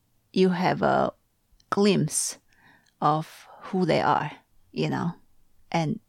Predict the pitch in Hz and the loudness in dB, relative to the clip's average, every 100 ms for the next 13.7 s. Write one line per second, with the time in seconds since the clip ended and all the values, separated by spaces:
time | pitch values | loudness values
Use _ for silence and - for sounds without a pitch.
0 | - 170 180 165 147 - - - 160 156 | -4 0 2 2 2 0 0 2 2 4
1 | 165 - - - - _ _ _ 180 170 | 2 0 -4 -6 -12 _ _ _ 2 4
2 | 151 151 - 160 147 - - - - _ | 4 0 0 -2 -4 -4 -6 -8 -14 _
3 | _ - - - - - - - - - | _ -4 -2 -2 -6 -12 -4 -2 -2 0
4 | 180 - - 160 - - - - - - | 0 0 -4 -4 -4 -8 -14 -20 -20 -20
5 | - - 196 185 170 170 190 - 180 170 | -18 -4 0 0 0 -4 -4 0 2 4
6 | 285 349 254 233 226 202 220 247 262 226 | 2 4 2 2 4 6 6 6 4 6
7 | 254 254 277 392 - 226 233 226 - 214 | 6 6 6 4 2 4 6 6 4 4
8 | 214 226 240 - 214 196 190 240 359 453 | 4 4 2 0 0 4 4 6 4 2
9 | _ _ _ - - - - - 185 180 | _ _ _ -8 -8 -10 -20 -10 -2 0
10 | 180 190 202 - 214 208 - 196 208 220 | 2 2 2 2 2 2 2 2 4 2
11 | - 269 427 - - - 208 196 180 175 | 4 4 4 0 -18 -12 -6 -2 0 2
12 | 202 202 180 202 240 226 208 185 - - | 2 2 2 2 2 2 2 2 -2 2
13 | 202 220 214 247 415 - | 4 4 4 4 4 -2